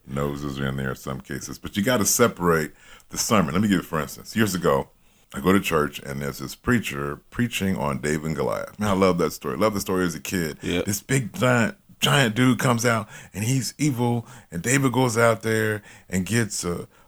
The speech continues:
Speaker 1: a slingshot. Now, I never did understand the five smooth stones for
Speaker 2: Mm-hmm.
Speaker 1: one giant. Till I read later and found out he had four brothers. So David was, like, packing.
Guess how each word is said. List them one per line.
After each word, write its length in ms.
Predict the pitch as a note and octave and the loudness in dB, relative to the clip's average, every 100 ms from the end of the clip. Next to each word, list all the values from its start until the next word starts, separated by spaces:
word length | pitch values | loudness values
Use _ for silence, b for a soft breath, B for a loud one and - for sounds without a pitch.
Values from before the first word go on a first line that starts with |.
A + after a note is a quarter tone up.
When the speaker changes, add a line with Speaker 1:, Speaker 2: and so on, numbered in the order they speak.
| - | -10
Speaker 1:
a 100 | - | -2
slingshot. 920 | - - E3+ D#3+ - G#2 G2 - - | 0 4 6 6 4 2 2 0 -2
Now, 200 | F2 F#2 | 0 2
I 40 | |
never 360 | A#2 D#3 D#3 A2 | 2 2 0 -2
did 440 | F2+ A#2 A2 G#2 | 0 2 2 0
understand 560 | F#2 F#2 F2 - F2 D2+ | 0 0 -2 -2 -2 -2
the 60 | - | -6
five 540 | - F2+ E2+ D#2+ - | -2 2 2 0 -4
smooth 460 | - F2+ G#2+ A#2+ G#2 | -8 -2 2 2 -2
stones 600 | - C#2+ B1+ B1 B1 - | -6 -6 -6 -6 -10 -6
for 80 | |
Speaker 2:
Mm-hmm. 200 | F#2+ F#2+ | -2 0
Speaker 1:
one 200 | D#2 D2 | 0 -2
giant. 360 | D2 A2+ A2+ - - _ _ _ _ _ | 2 2 2 0 -12 _ _ _ _ _
Till 160 | - F2+ | 0 2
I 40 | |
read 240 | E2 F#2 D#2 | 6 6 6
later 240 | F#2+ G#2+ | 6 6
and 80 | D#2 | 4
found 240 | - E2+ D#2+ | 2 0 2
out 100 | D2+ | 0
he 120 | F2 | 0
had 120 | C#2+ | 0
four 240 | - E2 | -2 -2
brothers. 380 | C2+ D#2+ C2+ G1+ - | 2 2 2 -2 -8
So 180 | - D2 | -6 -4
David 420 | C2 G2 F#2 B1+ | 4 4 4 -2
was, 140 | B1 | -8
like, 220 | C2 A1+ - | -6 -6 -4
packing. 400 | F#2+ D#2+ - | 0 0 -2